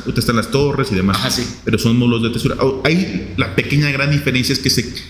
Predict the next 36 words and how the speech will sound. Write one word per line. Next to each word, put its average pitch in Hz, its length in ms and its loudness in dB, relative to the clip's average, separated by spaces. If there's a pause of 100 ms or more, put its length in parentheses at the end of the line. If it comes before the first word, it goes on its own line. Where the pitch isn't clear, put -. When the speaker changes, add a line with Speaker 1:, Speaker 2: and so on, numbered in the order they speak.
(160)
Speaker 1:
la 95 160 -2
población 104 440 2
penitenciaria 113 480 2
lleva 110 580 -2
sentencias 92 600 2
largas, 107 840 2
este, 82 500 -2 (840)
una 110 220 4
trayectoria 90 420 2
criminal, 87 680 2
este, 73 400 -4 (100)
longeva 104 480 0
y 95 60 0
demás, 87 380 -2
¿no? 139 180 2 (560)
Entonces 139 140 2
yo - 60 2
fui, 151 420 0
yo 151 140 2
puedo 165 160 4
decir 139 240 2
que 143 80 0
fui 175 140 2
el 165 40 -4
primer 139 280 0
pasante 131 380 0
en 123 120 2
ese - 160 2
módulo, 135 440 4 (680)
pero 113 260 2
yo 117 100 2
llegué 127 340 2
por 110 420 2
cuestiones 110 580 2
también, 98 480 2
este, 78 440 -2